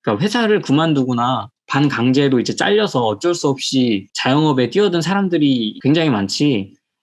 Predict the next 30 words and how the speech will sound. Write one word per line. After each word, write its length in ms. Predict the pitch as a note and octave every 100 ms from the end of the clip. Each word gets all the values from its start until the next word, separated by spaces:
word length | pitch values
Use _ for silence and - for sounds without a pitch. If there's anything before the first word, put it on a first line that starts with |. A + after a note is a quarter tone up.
| -
어떤 220 | A2+ C3+
자영업에 460 | A2+ B2 D3+ C#3+ C3
대한 200 | B2 A2
애착과 800 | G#2+ - C#3 - A2 A#2 G#2 G2+
자아 280 | - A#2+ C#3+
실현을 420 | C#3+ F#3 F#3 D#3
위해서 340 | A2 G#2+ A#2+ D#3+
뛰어든 260 | G#3+ G#3 G#3
사람은 720 | F#3 G3 F3+ E3+ D#3+ G#3 C4 - - -
많지 260 | - C#3+ B2
않다고 260 | A2 C3
생각하거든요. 760 | D3 D#3 C3+ D#3+ C3 A2 C3 - _ - _ _ - -
그러니까 360 | - D3+ D3+ C#3+
우리 180 | B2+ D#3
사회는 460 | E3 D3+ C#3+ F#3+
결국 360 | D3+ B2 C#3+ C3
원하는 260 | A#2+ D#3 C#3
직업을 400 | - B2 B2 D#3
자유롭게 360 | - C3+ D3+
가질 260 | - G#2+ C#3
수 140 | C#3
있는 220 | A#2 G#2+ A2
사회가 420 | D3 C3+ A2 -
아니라는 320 | C#3 C3 G#2+
거죠. 320 | G2 B2+ G#2 - _ _ _ _
그래서 540 | C#3 C3 F3 G#3 -
불평등하고 680 | - C#3 G3 G3 G3 F3 D3+
부자유한 680 | C3+ C#3 D#3+ D3+ C#3+ C3 A2+
이러한 260 | A2+ B2+ B2
상황에서 840 | G3 G#3 D#3+ G#2 G2+ G#2+ A2 G2+